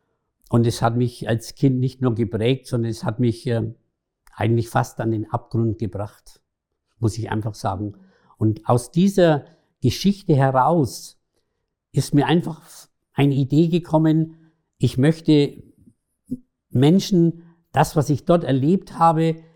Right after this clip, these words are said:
ähm, zeigen, dass man aus, dass man es auch anders machen kann. Und so ist diese Geschichte entstanden,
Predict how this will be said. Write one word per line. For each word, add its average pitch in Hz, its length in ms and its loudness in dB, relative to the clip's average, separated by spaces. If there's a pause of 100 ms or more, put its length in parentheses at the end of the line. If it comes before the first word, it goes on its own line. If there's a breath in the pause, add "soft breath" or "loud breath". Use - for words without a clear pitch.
(200 loud breath)
ähm, 113 520 -6
zeigen, 175 720 2 (580 soft breath)
dass 139 200 0
man 139 160 4
aus, - 420 -6
dass - 160 -8
man 123 120 -2 (140)
es 123 140 -4
auch 117 180 -6
anders 135 400 -2
machen 104 300 -6
kann. - 340 -20 (460)
Und 104 260 -4
so 151 340 0
ist 180 220 -4
diese 160 240 -2
Geschichte 143 500 -4
entstanden, 135 640 -6